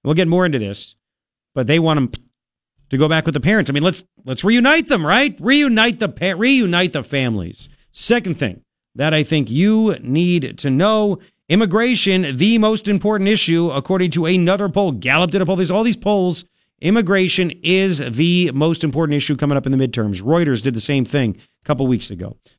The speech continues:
Third thing I think you need to know, this is just great. Couple of Tucson restaurants, Rocco's. Uh, Rocco's, and I believe, what's the other one? Do you remember? You put the audio in for me, Jazz. What was it? Uh, Hotel Congress.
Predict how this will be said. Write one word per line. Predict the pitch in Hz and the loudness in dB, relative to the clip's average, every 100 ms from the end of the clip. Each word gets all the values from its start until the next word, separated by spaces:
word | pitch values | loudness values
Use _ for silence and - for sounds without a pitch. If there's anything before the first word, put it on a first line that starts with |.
| _ | _
Third | 226 214 | 0 0
thing | 170 139 104 | 0 -2 0
I | 131 | -2
think | 165 135 | 0 -2
you | 110 190 233 185 | 0 0 2 2
need | 151 196 156 | 2 0 0
to | 160 | 0
know, | 175 | 0
this | 151 156 | 0 -2
is | 139 | -2
just | 120 - | -4 -4
great. | 135 147 127 - _ _ | 0 0 0 -4 _ _
Couple | 202 202 | 0 0
of | 220 | -2
Tucson | - 240 - 240 240 | 0 0 2 2 2
restaurants, | 262 226 226 202 196 202 - | 0 -2 0 0 0 -2 -6
Rocco's. | 123 156 233 233 269 277 294 262 202 - - - _ - _ _ _ - - - - - - - - - _ - _ _ | -4 0 0 2 0 0 -2 -4 -4 -4 -8 -14 _ -20 _ _ _ -14 -14 -16 -12 -10 -10 -8 -8 -8 _ -20 _ _
Uh, | - 165 175 170 170 170 | -2 2 4 4 2 2
Rocco's, | 135 180 220 240 247 247 208 | 0 0 0 0 0 0 -2
and | 165 196 | -2 0
I | |
believe, | 196 196 | 0 0
what's | 185 220 | 0 -2
the | 226 214 | 0 0
other | 208 | 2
one? | 208 208 208 | 0 0 0
Do | |
you | 214 | 0
remember? | 214 | 0
You | 196 | 0
put | - 202 | -2 -2
the | 180 | 0
audio | 151 151 143 | 0 0 0
in | 131 | 0
for | 117 135 | -2 -2
me, | 127 | -2
Jazz. | 113 127 123 | 0 -2 0
What | 170 | 0
was | 139 127 | 0 0
it? | 113 113 | -2 -2
Uh, | 127 120 117 | 0 0 2
Hotel | 170 196 196 | 2 2 0
Congress. | - 202 156 95 - - | 0 -2 -2 -6 -6 -8